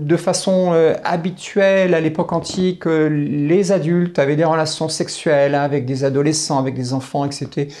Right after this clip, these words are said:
considéré comme tout à fait normal. Et quelqu'un comme Gabriel Maznev et, et d'autres que je préfère ne pas citer, euh, évoquent ce genre de, de, de comportement.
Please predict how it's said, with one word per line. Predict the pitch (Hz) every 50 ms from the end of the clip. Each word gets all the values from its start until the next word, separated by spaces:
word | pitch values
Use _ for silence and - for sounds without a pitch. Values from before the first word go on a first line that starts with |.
| - - - - _
considéré | - - 127 - - 143 151 151
comme | 147 135 131 135
tout | - - 202 -
à | 180
fait | - - - 160
normal. | 151 139 147 165 220 277 294 226 - - - - - - - - - _ _ -
Et | 135
quelqu'un | 139 - 135 135 - 160 151
comme | 147 - 135 127 123
Gabriel | 135 139 135 135 139 139
Maznev | 135 135 139 117 123 147 156 165 160 - - -
et, | - 85 143 135 139 135 - - 139 139 135 135
et |
d'autres | 120 131 160 160 156 -
que | 139 117
je | - -
préfère | - 131 - - 147 127
ne | 123
pas | 123 - 135
citer, | - - - 127 - 170 165 165 165 - - - - - - _ _ _ -
euh, | - 143 135 135 131 123 123 123 123 127 - - -
évoquent | 165 - - 311 311 - -
ce | - - 160 143
genre | 131 156 160 147 127
de, | 135 143 139 135
de, | 127 127 127 127
de | 123 127
comportement. | 127 - 131 120 - 135 - - 147 160 214 285 285 -